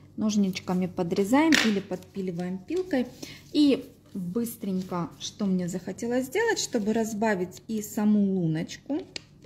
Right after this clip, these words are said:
Очень-очень быстренько. Смотрите, я могу вот таким вот образом свою лунку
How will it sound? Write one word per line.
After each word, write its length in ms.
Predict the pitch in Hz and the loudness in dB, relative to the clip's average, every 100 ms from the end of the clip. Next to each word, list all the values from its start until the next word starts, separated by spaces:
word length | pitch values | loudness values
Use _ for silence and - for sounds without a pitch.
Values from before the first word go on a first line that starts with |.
| - - - - - - - - - - - - - - - - - | -20 -20 -20 -20 -20 -20 -20 -20 -20 -20 -20 -20 -20 -20 -20 -20 -10
Очень-очень 880 | 220 208 - 196 170 185 175 - 208 | -4 -4 -4 -4 -4 -4 -4 -2 0
быстренько. 500 | 302 - 269 240 220 | 0 2 4 4 2
Смотрите, 580 | 220 220 220 202 - - - - - - | 0 2 2 0 -2 -8 -8 -20 -12 2
я 220 | 240 254 | 6 8
могу 580 | 220 196 202 262 269 - | 8 4 4 4 4 2
вот 200 | 196 - | -6 -2
таким 360 | 202 208 208 185 | -4 -2 0 0
вот 200 | 175 247 | 0 4
образом 600 | 285 220 208 202 190 - - | 6 6 4 2 0 -4 -8
свою 240 | 196 190 | 0 2
лунку 540 | 180 220 254 254 214 | 4 6 4 4 0